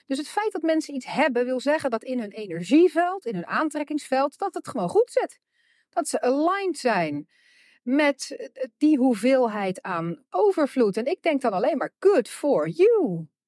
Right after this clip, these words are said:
Want dat kan namelijk iedereen. Daar geloof ik ook in.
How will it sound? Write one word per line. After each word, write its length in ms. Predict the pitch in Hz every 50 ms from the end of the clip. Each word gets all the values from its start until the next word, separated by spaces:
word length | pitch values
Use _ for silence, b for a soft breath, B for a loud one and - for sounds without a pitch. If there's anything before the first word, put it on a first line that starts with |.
| _ _ _ _ _ _ _ _ _ _
Want 200 | _ - 247 247
dat 180 | - 320 - -
kan 180 | - 427 427 403
namelijk 340 | 381 359 349 330 320 302
iedereen. 380 | - 269 247 226 165 127 - _ _
Daar 140 | - 233 240
geloof 280 | - 285 269 262 262
ik 80 | - -
ook 180 | - 208 180
in. 220 | - - 269 320